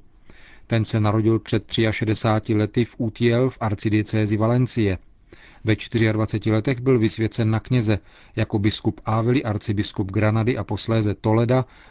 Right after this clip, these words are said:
zřídil mnoho sociálních center, například pro nemocné aids, staré lidi, pro psychicky nemocné, narkomany nebo nezaměstnané.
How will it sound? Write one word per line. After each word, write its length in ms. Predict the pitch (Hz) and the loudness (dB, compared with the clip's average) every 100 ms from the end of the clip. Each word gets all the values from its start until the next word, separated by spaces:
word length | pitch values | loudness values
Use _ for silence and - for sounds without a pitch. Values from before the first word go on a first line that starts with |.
| - | -8
zřídil 460 | 101 143 143 139 | -2 0 4 4
mnoho 280 | 107 113 127 | 4 2 0
sociálních 680 | - 110 - 113 110 110 - | -2 -4 -2 0 0 -2 -2
center, 500 | - 123 117 104 95 - - - | 0 0 0 0 -2 -8 -20 -4
například 560 | 113 - 127 - 123 120 | -2 -2 -4 -2 -2 -2
pro 200 | 110 107 | -2 0
nemocné 500 | 107 110 - 101 - | 2 0 -2 -2 -2
aids, 420 | 104 113 - - | 0 -2 -2 -14
staré 440 | - - 107 101 98 | -16 -4 -2 0 0
lidi, 300 | 104 110 117 - - | 0 0 -2 -6 -16
pro 160 | - 127 | -4 -4
psychicky 540 | - 120 - 104 - | -2 -6 -4 -6 -4
nemocné, 560 | 101 107 117 - 120 120 | -2 0 -2 -2 0 0
narkomany 560 | 107 - - 110 113 107 | 0 -2 -2 -2 0 0
nebo 200 | 107 110 | 0 2
nezaměstnané. 840 | 110 117 113 95 - 101 95 | 2 2 0 0 -2 -2 -2